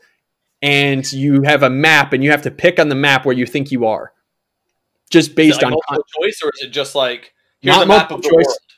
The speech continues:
Speaker 1: Here's a map of the world. Pick your
Speaker 2: Oh.
Speaker 1: And you get points based on how close you, you guess. But the thing is, once you keep playing, you start to learn patterns of, like, how to recognize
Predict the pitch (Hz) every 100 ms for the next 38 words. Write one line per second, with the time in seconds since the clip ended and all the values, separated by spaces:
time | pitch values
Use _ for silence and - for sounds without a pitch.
0 | _ _ 147 151 135 143 147 151 143 139
1 | 143 120 113 151 139 139 120 120 - -
2 | - _ _ _ _ _ _ _ _ _
3 | 156 165 156 156 147 160 143 - 131 -
4 | 120 123 117 120 113 113 110 - 120 123
5 | 113 117 - _ _ _ 196 175 190 185
6 | 175 147 147 175 180 156 143 - - -
7 | 135 147 190 196 - - 147 180 165 147
8 | 147 151 139 135 147 131 123 127 127 120
9 | 139 143 127 135 139 131 123 123 120 117
10 | - -